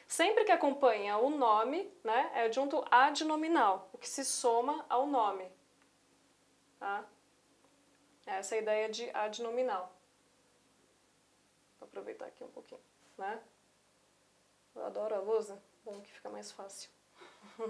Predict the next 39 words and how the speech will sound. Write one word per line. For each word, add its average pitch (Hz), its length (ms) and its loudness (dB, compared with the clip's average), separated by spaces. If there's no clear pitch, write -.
né? 220 220 -6
Sempre 320 280 -4
que 330 60 0
a 285 40 2
gente 254 240 -4
pensa 202 400 -4
em 208 140 -6
adnominal, 240 800 0
é 302 120 0
isso. 247 420 -2
Ad 330 300 0
é - 20 0
o 349 60 -2
que - 80 -12
se 349 120 -4
junta, 269 500 -4
né? 240 260 -2
Então, 233 180 0
é 254 60 6
o 254 60 4
que 254 80 -10
se 277 160 -2
junta 220 580 -2
ao 277 200 2
nome 247 520 0
adnominal, 220 920 0
né, 226 280 -4
ao - 140 -12
substantivo 214 720 -4
aqui 202 160 -10
no 226 100 -4
caso, 240 480 -6
ou 220 380 2
adverbial, 208 920 4
que - 120 -8
se 277 100 0
junta 214 300 0
ao 240 80 6
verbo. 214 420 4